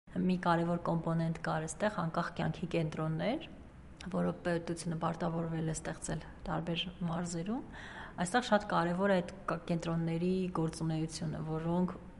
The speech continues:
միտված են օգնելու մարդուն իր անկախ կյանքը կազմակերպելու իր համայնքում, իր ուզած տեղում, իր ուզած մարդկանց հետ և այլն։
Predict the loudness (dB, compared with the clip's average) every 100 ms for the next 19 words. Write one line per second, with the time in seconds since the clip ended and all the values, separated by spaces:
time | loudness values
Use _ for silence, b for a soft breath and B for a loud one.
0 | -4 2 2 4 4 4 4 4 4 4
1 | 2 4 4 6 4 2 0 -2 0 2
2 | 2 2 2 0 0 -2 -4 -2 0 2
3 | 2 0 B B B B -2 0 0 0
4 | -2 -2 0 2 2 4 4 4 2 0
5 | 0 -2 0 2 4 2 2 0 2 2
6 | -2 -4 -4 0 2 2 2 2 0 2
7 | 2 2 2 0 -2 -4 -4 -2 -2 -2
8 | -2 -4 -2 -2 -2 -6